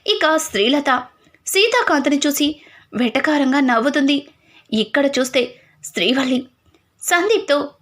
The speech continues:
"ఏవండి, మీరు రేపొద్దున చైర్మన్ పోస్ట్లో కూర్చుంటారు, తర్వాత నేను ఈ ఇంటికి మహారాణినైపోతా, నా కల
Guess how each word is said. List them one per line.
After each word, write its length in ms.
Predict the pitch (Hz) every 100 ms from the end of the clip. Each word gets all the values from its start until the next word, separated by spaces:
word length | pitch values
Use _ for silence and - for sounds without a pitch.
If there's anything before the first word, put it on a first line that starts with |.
| _ _ _ _ _ -
"ఏవండి, 420 | 220 214 277 277 - _ _ _ _ _ -
మీరు 360 | 247 226 262 320 _ - - - 247
రేపొద్దున 680 | 294 302 202 220 285 277 - _ _ _ _ -
చైర్మన్ 340 | 196 254 294 277
పోస్ట్లో 280 | 247 - 277
కూర్చుంటారు, 640 | 285 277 294 277 269 269 - _ _ _ -
తర్వాత 380 | - 220 262 262
నేను 320 | 254 247 370 - - - -
ఈ 160 | 453 339
ఇంటికి 520 | 247 277 320 294 - _ -
మహారాణినైపోతా, 1000 | 214 208 247 285 285 269 269 254 277 240 - - - -
నా 140 | 233
కల 420 | 220 - 175 254